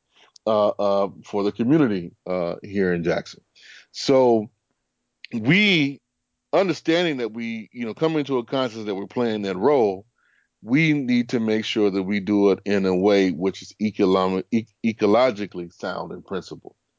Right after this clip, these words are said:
So for us, we look at, in our equation, you know, how do we, uh, uh, assume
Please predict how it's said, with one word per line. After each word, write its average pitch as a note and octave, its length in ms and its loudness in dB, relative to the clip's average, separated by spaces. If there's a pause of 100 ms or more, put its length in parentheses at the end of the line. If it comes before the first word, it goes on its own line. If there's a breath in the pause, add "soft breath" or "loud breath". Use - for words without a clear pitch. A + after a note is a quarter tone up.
(320 soft breath)
So A2 400 2
for - 340 -2
us, C#3 500 2
we B2+ 400 -4
look A#2 320 -2
at, F#2+ 340 0
in G#2 140 -4
our A2 200 2
equation, F#2+ 640 -2 (460)
you G#2+ 140 -4
know, F2+ 380 0 (360)
how A2 200 2
do G#2+ 120 4
we, G2+ 440 -4 (540)
uh, F#2 260 2
uh, G2 240 2
assume G#2+ 640 0